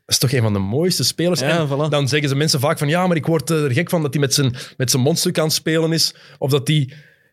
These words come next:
Speaker 1: ja,
Speaker 2: Ja,
Speaker 1: maar dan
Speaker 2: oké,
Speaker 1: kan je
Speaker 2: ja,
Speaker 1: van, maar dan
Speaker 2: of
Speaker 1: kan je
Speaker 2: dan,
Speaker 1: dat bij
Speaker 2: of dan altijd, eh, dat, dat, dat teken naar boven.
Speaker 1: Maar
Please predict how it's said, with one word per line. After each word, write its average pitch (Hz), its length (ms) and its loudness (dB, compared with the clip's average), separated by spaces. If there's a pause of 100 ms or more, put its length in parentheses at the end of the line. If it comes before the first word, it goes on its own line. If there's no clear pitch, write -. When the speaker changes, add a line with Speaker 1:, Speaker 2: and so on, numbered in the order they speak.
Speaker 1:
ja, 117 200 -2
Speaker 2:
Ja, - 60 0
Speaker 1:
maar 139 100 0
dan 156 100 2
Speaker 2:
oké, 165 80 -2
Speaker 1:
kan 175 60 2
je 175 60 2
Speaker 2:
ja, 170 60 2
Speaker 1:
van, 143 140 2
maar 220 100 2
dan 220 80 2
Speaker 2:
of - 60 -2
Speaker 1:
kan 247 100 2
je 254 60 0
Speaker 2:
dan, 226 100 2
Speaker 1:
dat 240 100 2
bij 240 120 -10
Speaker 2:
of 139 80 -6
dan 139 100 0
altijd, 139 380 0
eh, 143 260 0
dat, 131 220 0
dat, 123 160 -2
dat 123 180 -4
teken 139 280 -2
naar 139 280 2
boven. 139 460 0
Speaker 1:
Maar 127 160 -2